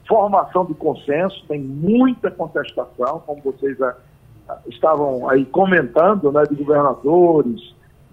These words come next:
de alguns segmentos, é, do segmento,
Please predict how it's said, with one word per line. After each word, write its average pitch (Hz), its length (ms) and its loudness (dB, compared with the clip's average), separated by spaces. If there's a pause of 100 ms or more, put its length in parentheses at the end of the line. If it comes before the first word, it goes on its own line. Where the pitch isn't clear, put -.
de 156 200 2
alguns 185 400 2
segmentos, 151 680 -2 (320)
é, 139 300 4
do 131 140 -8
segmento, 156 720 0